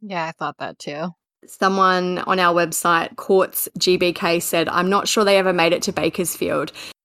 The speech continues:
Speaker 2: but my first thought was they were accidentally left in a hot car and they panicked and got rid of the bodies, then moved. They definitely had more kids than they could handle and should never have been allowed to adopt them in the first place."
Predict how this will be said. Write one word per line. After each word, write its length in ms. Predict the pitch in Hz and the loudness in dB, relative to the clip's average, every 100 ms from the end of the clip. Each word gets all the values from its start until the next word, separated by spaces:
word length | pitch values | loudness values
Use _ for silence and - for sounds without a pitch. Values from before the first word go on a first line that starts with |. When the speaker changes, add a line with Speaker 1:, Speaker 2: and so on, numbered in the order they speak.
| _ | _
Speaker 2:
but 100 | 196 | -2
my 100 | 185 | -2
first 460 | - 208 220 220 - | 2 2 4 2 0
thought 200 | 170 170 | 2 2
was 120 | 175 | 2
they 140 | 175 | 2
were 100 | 170 | 2
accidentally 440 | - 180 - 190 190 | 0 -2 0 0 0
left 200 | 180 - | -2 -2
in 60 | 175 | -4
a 40 | |
hot 220 | 190 - | -2 -4
car 440 | - 165 165 226 214 | -2 2 4 4 2
and 100 | 165 | -2
they 100 | 170 | -2
panicked 440 | - 180 226 - | -2 0 0 -2
and 140 | 170 180 | -4 -2
got 100 | - | 0
rid 120 | 175 | 0
of 100 | 165 | 0
the 60 | |
bodies, 340 | 165 165 165 160 | 0 0 0 -2
then 240 | 165 165 | -2 0
moved. 440 | 156 160 156 - - | 0 0 -2 -4 0
They 120 | 175 | 2
definitely 320 | 190 185 208 | 2 0 -2
had 180 | 185 185 | -2 2
more 160 | 190 | 2
kids 240 | 196 - 180 | 2 0 -2
than 80 | 180 | 0
they 120 | 170 | -2
could 180 | - 160 | -2 -4
handle 400 | 165 180 180 175 | 0 0 2 0
and 160 | 165 | 0
should 220 | - 170 | -4 -2
never 200 | 165 165 | 0 0
have 200 | 170 180 | 0 -2
been 140 | 165 170 | -2 0
allowed 280 | 160 160 156 | 0 0 -2
to 100 | 185 | -4
adopt 300 | 160 151 - | -2 -2 -2
them 140 | 160 | -2
in 100 | 165 | -2
the 80 | 160 | -4
first 380 | - 165 180 - | -2 -2 -2 -2
place." 500 | 196 254 302 - | 2 2 2 -2